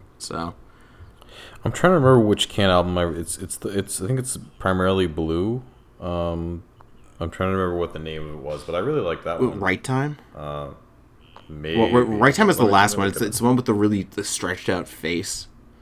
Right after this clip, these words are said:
Speaker 2: Oh, no,
Speaker 1: Um,
Speaker 2: not that one. Um, I'll, I'll, I'll look it
Speaker 1: Yeah.
Speaker 2: up. But yeah, I, I totally think this is worth, uh, I, I don't think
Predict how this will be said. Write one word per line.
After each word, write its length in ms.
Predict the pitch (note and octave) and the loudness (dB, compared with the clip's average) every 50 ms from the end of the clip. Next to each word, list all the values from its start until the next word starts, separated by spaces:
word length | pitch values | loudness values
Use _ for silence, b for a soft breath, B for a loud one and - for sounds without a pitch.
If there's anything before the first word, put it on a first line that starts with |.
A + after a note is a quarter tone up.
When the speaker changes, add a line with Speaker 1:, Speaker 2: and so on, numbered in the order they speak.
| b b b b b b b b b b - - - | b b b b b b b b b b -20 -10 -4
Speaker 2:
Oh, 240 | F2+ F#2+ G2+ G2 G2 | 0 2 2 4 2
no, 100 | F2+ F#2 F#2 | 2 2 0
Speaker 1:
Um, 60 | F2+ | 0
Speaker 2:
not 180 | F#2 F#2 F2+ F2+ | 0 0 -2 -2
that 180 | F#2 F2 E2+ E2+ | -2 -2 -2 -4
one. 160 | E2 D#2+ D#2+ D#2+ - - - - | -6 -8 -10 -14 -18 -20 -18 -12
Um, 580 | D#2 E2 D#2+ D#2+ D#2+ D#2+ D#2+ D#2 D#2 D#2 D#2 D#2+ - - - - - - | -10 -8 -6 -6 -6 -6 -6 -8 -8 -10 -12 -16 -18 -20 -20 -20 -12 -6
I'll, 180 | - A2 A2 - - | -4 -4 -2 -4 -6
I'll, 120 | F#2+ A2 - | -8 -6 -2
I'll 160 | A2+ A#2 A#2+ A2+ | -2 -2 -2 0
look 100 | A2 D3 | 0 2
it 80 | C#3 | 4
Speaker 1:
Yeah. 220 | C3+ A#2+ G2+ F2+ F2 | 4 4 4 2 0
Speaker 2:
up. 60 | - | -2
But 260 | G2 F#2+ F2+ - B B B B B | -2 -4 -4 -4 B B B B B
yeah, 200 | C#3+ D#3 C3+ A2+ | 2 4 4 2
I, 260 | G#2+ A2 - - A#2 A#2 A2+ A2 A2+ A#2 A#2 | 0 -2 -2 0 0 0 2 2 0 0 0
I 20 | |
totally 380 | G#2+ - - B2 A#2 A#2 A2 G#2 | -2 -4 -2 -2 0 0 0 -2
think 260 | - A2 G#2 F#2+ - | -4 -6 -10 -8 -10
this 160 | G#2 - - | -12 -10 -10
is 160 | G2+ F#2 - - | -10 -10 -8 -6
worth, 400 | F#2 F#2 F#2 F2+ F2 - - - | -4 -4 -2 -4 -4 -8 -12 -14
uh, 160 | D2+ F2 E2+ - - | -14 -12 -12 -10 -6
I, 320 | G#2+ A#2 B2 - - A2+ | -4 -4 -4 -2 -2 -2
I 40 | A#2 | 0
don't 200 | C3+ C3+ C3 C3 - | 0 0 -2 -4 -6
think 280 | B2 A#2 G#2+ G2+ - | -6 -6 -6 -8 -10